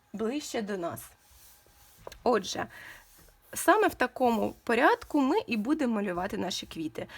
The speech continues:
Тобто ми розмістимо пелюстки, які з-, ближче до нас, потім ті пелюстки, які перекривають нас ту-,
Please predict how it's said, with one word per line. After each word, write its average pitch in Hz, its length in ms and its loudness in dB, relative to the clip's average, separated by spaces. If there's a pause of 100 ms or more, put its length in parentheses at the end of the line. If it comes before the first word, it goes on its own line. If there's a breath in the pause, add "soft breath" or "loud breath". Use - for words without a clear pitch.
(140 loud breath)
Тобто 269 240 0
ми 349 160 8
розмістимо 220 640 2
пелюстки, 294 760 2 (120)
які 240 420 -2 (140)
з-, 196 140 -8 (360)
ближче 226 440 -2
до 247 120 0
нас, 247 420 0 (380 loud breath)
потім 311 380 2
ті 359 120 6
пелюстки, 254 500 0
які 220 380 -2 (380 loud breath)
перекривають 240 1120 2 (360)
нас 269 220 2
ту-, - 240 -6